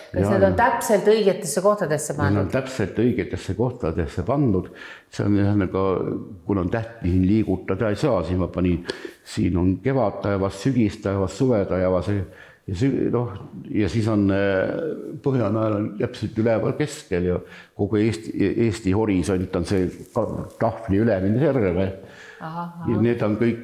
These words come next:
Speaker 2: ja linnutee on ka just, need on ka täpselt pandud ta-, taevakataloogi järgi.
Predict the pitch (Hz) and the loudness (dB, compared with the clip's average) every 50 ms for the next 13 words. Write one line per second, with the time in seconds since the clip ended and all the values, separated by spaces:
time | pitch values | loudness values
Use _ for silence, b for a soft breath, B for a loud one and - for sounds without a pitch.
0 | - - - - 107 98 104 123 123 113 104 101 101 101 110 107 104 101 107 104 | -8 -6 -4 0 2 2 4 4 4 4 4 4 2 2 2 2 2 2 2 2
1 | 117 131 117 95 87 85 82 87 82 - - - - - - - - 104 101 104 | 2 2 2 2 2 2 2 0 0 -2 -6 -14 -16 -12 -6 -2 2 2 2 2
2 | 98 95 - 104 - 123 123 - - - 85 - - - - _ _ - - - | 0 0 -2 -2 -2 -4 -6 -6 -4 -4 -4 -4 -6 -12 -20 _ _ -10 -4 -2
3 | 90 87 80 80 78 - - - 90 90 - 92 92 92 82 80 78 95 87 - | -2 0 0 -2 -2 -2 -2 -4 -2 -2 0 0 0 0 0 0 0 -2 -4 -4
4 | - 76 78 78 71 71 78 82 82 85 82 80 73 69 - - - 82 | -2 -2 0 0 -2 -2 -2 -2 -2 -2 -2 -2 -4 -6 -8 -8 -8 -8